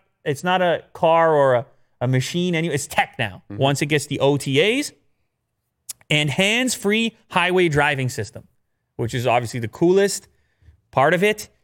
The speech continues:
Speaker 1: All the other parts, they did need some updates. I can say as an F one fifty fan, uh, they were lagging a little bit on the,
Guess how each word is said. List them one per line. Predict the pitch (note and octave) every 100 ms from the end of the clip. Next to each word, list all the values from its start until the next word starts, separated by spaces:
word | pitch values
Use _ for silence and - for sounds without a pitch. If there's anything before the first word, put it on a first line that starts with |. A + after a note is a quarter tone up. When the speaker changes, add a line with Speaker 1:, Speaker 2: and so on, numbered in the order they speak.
| _ _ _ -
Speaker 1:
All | D#3
the | G3+ F3+
other | F3+
parts, | F3+ F3+ E3+ -
they | C3+ D3+
did | C3 D#3 C#3+
need | D3
some | C3 C3
updates. | C3+ - A2 G#2
I | A#2 A#2+
can | C3+
say | A#2 C3 C3+
as | A#2+
an |
F | A#2+ A#2
one | A#2
fifty | G#2+ C3 A2+
fan, | - B2 B2+ D3+ F3 - _ _ _ _ -
uh, | A2+
they | B2
were | C#3+
lagging | C3+ C#3+ G3 G3+
a | D#3
little | C#3 D3
bit | A#2+ A2 - -
on | C3 B2
the, | B2